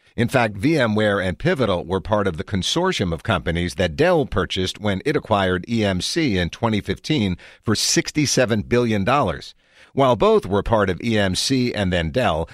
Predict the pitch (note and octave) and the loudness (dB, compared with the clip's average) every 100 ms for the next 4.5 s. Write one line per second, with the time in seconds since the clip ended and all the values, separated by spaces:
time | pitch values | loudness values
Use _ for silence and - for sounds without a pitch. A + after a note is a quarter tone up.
0 | - G3+ G#3 D3 B2 G#2 A2 A2 G#2+ G2+ | -4 -2 0 2 2 2 2 2 2 2
1 | F#2+ - G#3+ G#3+ A2+ F2+ G2 F#2+ G2+ F#2 | -2 0 0 2 -2 0 0 0 -2 -2
2 | F2+ - F3 A#2+ D2+ C2+ - _ _ _ | -4 0 0 0 -4 -10 -12 _ _ _
3 | A2 G2 G2 D3 D#3+ B2 E2+ - A2+ F#2+ | 0 2 0 2 2 0 -2 0 2 2
4 | F2 D2+ B2+ C#3+ | -2 0 2 2